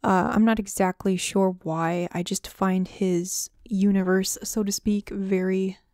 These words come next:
addicting, very interesting, relatable. I've read all of his fiction at this point, so. Okay, question number nine, Black and White, a work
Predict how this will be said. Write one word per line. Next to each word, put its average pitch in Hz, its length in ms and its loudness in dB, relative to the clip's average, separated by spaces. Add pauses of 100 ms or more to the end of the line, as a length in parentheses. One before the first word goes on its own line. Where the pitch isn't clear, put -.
(320)
addicting, 220 640 0 (560)
very 208 220 4
interesting, 196 840 -2 (240)
relatable. 185 680 0 (760)
I've 202 180 2
read 196 160 4
all 190 220 2
of 190 100 -2
his 185 280 -6
fiction 185 540 -4
at 196 140 -6
this - 160 -8
point, - 480 -8 (240)
so. 202 340 -8 (2000)
Okay, 240 520 2
question 269 420 0
number 269 280 4
nine, 208 520 2
Black 208 400 0
and 233 180 2
White, 196 480 -2 (220)
a 220 100 2
work 214 320 2